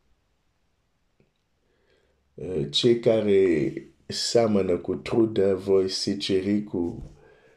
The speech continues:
cu veselie. Trebuie să te gândești că tu acum e ca o sămânță care pui și la un moment dat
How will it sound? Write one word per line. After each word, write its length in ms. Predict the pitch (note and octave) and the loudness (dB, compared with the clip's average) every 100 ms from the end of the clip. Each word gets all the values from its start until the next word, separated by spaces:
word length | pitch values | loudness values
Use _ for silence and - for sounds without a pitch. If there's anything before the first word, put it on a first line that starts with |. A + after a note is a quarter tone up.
| _ _ | _ _
cu 140 | F#2+ | -4
veselie. 880 | F2+ F#2 F2+ - F2 F2 D2+ - - _ _ _ _ _ _ _ _ _ _ _ _ - | 0 -2 -2 -4 -2 -2 -4 -6 -12 _ _ _ _ _ _ _ _ _ _ _ _ -10
Trebuie 300 | - F#2 G#2 | -4 -2 0
să 160 | G#2 | -2
te 160 | G2 F#2+ | -2 -4
gândești 460 | F2 F2 F2+ F#2+ - | -4 -2 -2 -2 -4
că 80 | F#2 | -6
tu 260 | - A2 | -4 -2
acum 400 | F#2+ - G2 F#2+ F2+ F#2+ - _ _ | -2 -2 -8 -6 -8 -10 -18 _ _
e 140 | F#2+ | -8
ca 160 | G2+ G2 | 0 2
o 100 | G2 | 2
sămânță 880 | G2 - G2 G2 G#2 G#2 G#2 - - | 0 -2 -2 0 -2 -4 -6 -6 -6
care 340 | G2+ F2+ F2+ | -4 -4 -4
pui 580 | D#2 - A#2 G#2+ B2 - _ _ - _ _ _ _ _ _ _ _ _ _ _ _ _ _ _ _ _ _ _ _ _ _ _ _ - C#3+ | -6 -6 -4 -2 -4 -10 _ _ -20 _ _ _ _ _ _ _ _ _ _ _ _ _ _ _ _ _ _ _ _ _ _ _ _ -10 -8
și 160 | - | -2
la 100 | G2+ | 0
un 60 | G#2 | 2
moment 320 | G#2 F#2+ F#2 | 2 0 0
dat 540 | G#2 A#2 - - - | -2 -2 -6 -10 -12